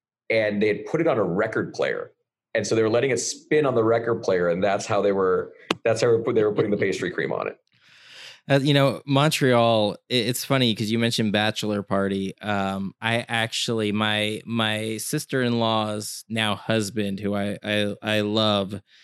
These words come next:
Speaker 2: um, had his bachelor party in Montreal a few years ago, and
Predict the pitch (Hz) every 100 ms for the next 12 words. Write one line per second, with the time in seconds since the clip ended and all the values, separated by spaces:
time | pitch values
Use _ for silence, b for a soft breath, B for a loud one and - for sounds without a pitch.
0 | b b b b _ - 113 107 101 98
1 | 120 120 117 101 107 104 - 107 98 104
2 | 101 98 98 98 98 98 107 98 95 95
3 | 92 95 95 - 101 98 98 98 92 95
4 | 98 98 - 107 104 98